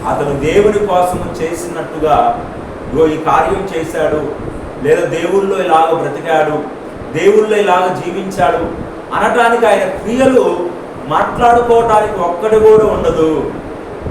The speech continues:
కాబట్టి దేవుని బిడ్డలారా, మనము చనిపోయేటప్పుడు, దేవుని బిడ్డలారా, మన మరణము కూడా మనకు విలువ తెచ్చిపెట్టేదిగా ఉండాలి. ఎలాంటి మరణం విలువైందంట?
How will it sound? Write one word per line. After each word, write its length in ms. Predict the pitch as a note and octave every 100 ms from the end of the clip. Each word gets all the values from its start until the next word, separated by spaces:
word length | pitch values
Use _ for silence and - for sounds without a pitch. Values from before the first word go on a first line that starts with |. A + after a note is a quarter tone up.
| - - - E3+
కాబట్టి 380 | A#3 C4+ C4
దేవుని 360 | B3+ G3+ A#3+ A#3+
బిడ్డలారా, 600 | A#3+ A3 G#3 - - - - -
మనము 260 | - A3 A3
చనిపోయేటప్పుడు, 880 | - G3 A#3+ B3+ C4 C4 - - A#3
దేవుని 280 | G#3 G#3 G3
బిడ్డలారా, 680 | F#3+ F3 D3+ - - - - - - - - - C3+
మన 140 | F3+
మరణము 600 | G#3+ G3 G#3 B3+ C4 B3
కూడా 520 | B3 - - - - F3
మనకు 220 | F#3 F3+
విలువ 340 | D#3 G#3+ B3
తెచ్చిపెట్టేదిగా 840 | A3+ G#3+ - G3 G3 F#3+ F#3 F3
ఉండాలి. 380 | D#3 C3+ - - - - - - - - - -
ఎలాంటి 380 | B2 D#3 E3+ F#3+
మరణం 380 | F3 E3+ E3+ E3+
విలువైందంట? 720 | E3 E3+ E3+ E3 G3+ - -